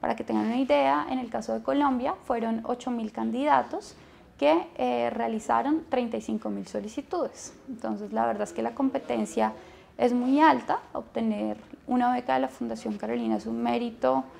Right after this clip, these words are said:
pues, muy importante porque estás compitiendo no solamente con profesionales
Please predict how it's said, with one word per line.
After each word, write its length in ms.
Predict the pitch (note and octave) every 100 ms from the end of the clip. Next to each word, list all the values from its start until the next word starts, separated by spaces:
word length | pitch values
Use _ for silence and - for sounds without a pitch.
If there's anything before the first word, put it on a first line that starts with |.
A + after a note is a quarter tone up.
| - - - -
pues, 120 | B3
muy 200 | A#3+ A3+
importante 640 | G#3 B3 B3 D#4 C4+ B3
porque 240 | - - C#4
estás 260 | - A3+
compitiendo 680 | - A3 A#3+ B3 A#3+ A3 G#3+
no 80 | A3+
solamente 520 | A3+ A#3+ B3 B3 B2
con 140 | - B3+
profesionales 1040 | B3+ A#3 A#3+ A3 A3+ G#3 G#3 G3 G3+ -